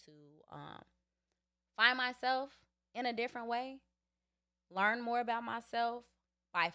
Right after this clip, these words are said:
focusing on myself, but then also, again, doing some things that I've never done before, which was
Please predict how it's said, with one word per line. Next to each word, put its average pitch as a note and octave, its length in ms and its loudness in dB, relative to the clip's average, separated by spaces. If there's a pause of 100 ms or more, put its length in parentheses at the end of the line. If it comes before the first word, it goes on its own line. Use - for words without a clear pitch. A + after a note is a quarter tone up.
focusing C#4+ 520 -2
on D#4 140 -4
myself, E4+ 500 -8 (1040)
but A#3 80 -8
then B3+ 240 -2
also, A#3+ 720 2 (840)
again, C4+ 580 -4 (520)
doing E4 260 0
some D#4+ 280 -4
things D#4+ 300 -2
that D4 100 2
I've D4 180 2
never D4 260 0
done E4+ 260 -2
before, F3+ 500 -4
which A3+ 240 -6
was A3+ 540 -4